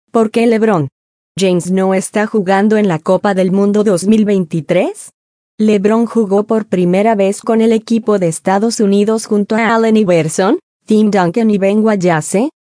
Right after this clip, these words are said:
ganando la medalla de bronce en los Juegos Olímpicos de dos mil cuatro en Atenas.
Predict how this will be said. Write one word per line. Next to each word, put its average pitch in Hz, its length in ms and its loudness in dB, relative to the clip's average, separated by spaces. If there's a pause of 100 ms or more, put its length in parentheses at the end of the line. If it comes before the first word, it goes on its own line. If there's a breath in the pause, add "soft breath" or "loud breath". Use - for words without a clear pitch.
(120)
ganando 196 480 0
la 220 140 2
medalla 196 500 0
de 208 120 0
bronce 180 400 0
en 175 80 0
los 151 160 -4
Juegos 214 440 -2
Olímpicos 190 640 -2
de 175 120 2
dos 185 240 0
mil 220 240 0
cuatro 208 460 0
en 214 80 2
Atenas. 175 640 -2